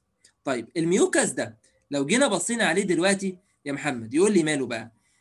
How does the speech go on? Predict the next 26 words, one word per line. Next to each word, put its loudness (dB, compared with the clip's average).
بيبقى 2
فيسكس. -2
فيسكس 0
معناها -2
لزج 0
شوية، -8
ميكستشر، -2
خليط 0
من -6
مية 0
وملح. 0
عارف 0
اللي 0
هو، 2
ها، -2
ورقة 4
وقلم 2
واكتبي 2
ورايا 2
يا 2
ست -4
الكل، -4
شيف -4
شربيني. -4
مية 2
وملح -2